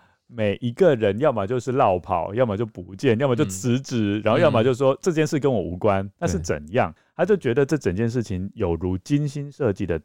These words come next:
Speaker 1: 诈欺案。然后不只是这样哦，就是主角在联络这些人上面非常不顺利，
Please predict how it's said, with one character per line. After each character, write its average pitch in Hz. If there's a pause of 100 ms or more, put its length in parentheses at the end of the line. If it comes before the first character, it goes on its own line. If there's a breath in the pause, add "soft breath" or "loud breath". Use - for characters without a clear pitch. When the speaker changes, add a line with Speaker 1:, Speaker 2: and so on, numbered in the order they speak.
Speaker 1:
诈 90
欺 80
案。 80 (280)
然 143
后 240
不 247
只 107
是 -
这 117
样 87
哦， 82
就 131
是 139 (160)
主 127
角 127
在 135
联 107
络 120
这 107
些 110
人 87
上 98
面 92
非 101
常 87
不 80
顺 87
利， 82